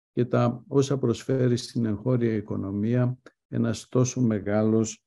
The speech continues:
επενδυτικός και οικονομικός εταίρος. Εκτιμούμε ότι η σημερινή μας, ε,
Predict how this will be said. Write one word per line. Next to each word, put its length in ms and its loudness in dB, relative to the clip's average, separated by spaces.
επενδυτικός 960 -2
και 160 4
οικονομικός 640 0
εταίρος. 560 -10
Εκτιμούμε 540 4
ότι 260 6
η 40 8
σημερινή 720 4
μας, 500 0
ε, 320 -4